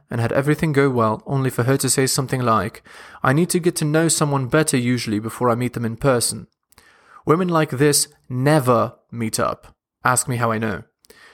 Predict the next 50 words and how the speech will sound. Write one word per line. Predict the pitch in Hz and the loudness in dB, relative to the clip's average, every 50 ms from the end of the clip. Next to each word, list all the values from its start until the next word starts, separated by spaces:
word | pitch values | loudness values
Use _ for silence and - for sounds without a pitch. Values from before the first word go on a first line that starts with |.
| _ _ | _ _
When | - 135 131 | -6 -4 -2
a | 135 | -2
girl | 131 135 175 196 196 | 0 2 2 2 2
suggests | - - 160 135 - 170 165 151 160 - - | 0 -2 -2 0 2 2 2 2 2 0 -2
that | 147 - - | -2 -4 -4
you | - | -2
become | 131 135 - 156 147 151 | -2 -2 -2 -2 -2 -2
online | 151 151 147 151 165 180 180 180 180 | 0 0 0 2 2 0 0 0 -2
pen | - - 180 170 160 | 0 0 0 0 0
pals | - 135 135 120 120 123 127 | 0 0 0 0 0 0 -2
in | 135 | -2
this | 131 131 - | -2 -2 -2
manner, | 160 143 127 117 104 113 156 - _ _ - - - _ - | 0 0 2 2 0 -2 -4 -6 _ _ -20 -20 -20 _ -2
you | 123 127 | -2 0
should | 123 - 147 139 - | 0 0 -2 -4 -4
promptly | - - - 180 185 180 - 160 160 | -4 -2 0 0 0 0 0 0 0
ghost | 151 143 156 143 135 - - - | 2 4 2 4 4 2 0 -2
her. | - - - 117 - _ _ _ _ _ - - - - _ | -4 -6 -6 -10 -14 _ _ _ _ _ -20 -20 -20 -20 _
She | - - 139 | -6 -4 -2
deserves | 127 135 135 120 139 143 143 143 135 - | 0 0 0 2 2 2 2 2 0 -2
not | 139 131 135 143 151 165 175 - | -4 -2 0 0 0 0 0 -2
one | - 131 123 143 151 160 175 185 | -4 -4 0 2 2 2 2 0
iota | - 160 156 151 147 165 170 170 - - 156 143 147 170 - - | 0 0 2 2 4 2 2 0 0 0 2 2 2 0 -2 -4
of | 143 127 | -6 -6
attention | 135 - - 147 135 - - 123 | -4 -4 -4 -4 -4 -4 -6 -8
from | 113 - - 113 | -8 -10 -10 -8
you. | 107 104 - 120 - _ _ _ _ _ _ _ - - - - _ _ | -8 -10 -10 -14 -18 _ _ _ _ _ _ _ -20 -20 -20 -20 _ _
Once | - - 156 160 - | -8 -6 -2 -2 -2
a | 175 | 0
girl | 147 151 156 160 165 165 | 2 2 2 2 2 0
has | 151 147 127 131 | 0 -2 0 0
labeled | 139 156 165 160 160 151 | 0 0 0 0 -2 -2
herself | 147 147 139 - - 151 143 139 - | -2 -2 -2 2 2 2 2 0 -2
as | 139 | -6
a | 127 | -6
time | - - - - 185 180 180 160 | -6 -6 -2 0 0 2 2 2
waster | 135 123 120 117 - - 139 147 202 - - - _ | 2 0 0 0 -2 -2 -2 -2 -4 -6 -12 -20 _
who's | - 143 135 123 | -4 -2 0 2
not | 143 160 175 - - | 0 0 0 0 0
willing | 156 147 151 151 | 0 0 0 -2
to | - 143 | -4 -4
put | - 151 139 - 143 | -2 -2 -2 -2 -2
in | 131 | -2
the | 131 - | -2 -2
effort | - 147 143 - 143 - | -2 -2 -2 -2 -4 -4
to | - 139 | -4 -4
meet | 147 165 175 165 - - | -2 -2 -2 -2 -2 -4
you | 151 135 | -4 -4
in | 127 123 | -4 -4
person, | - - 170 156 151 143 - - 113 127 156 | -2 0 2 2 2 0 0 -2 -4 -6 -10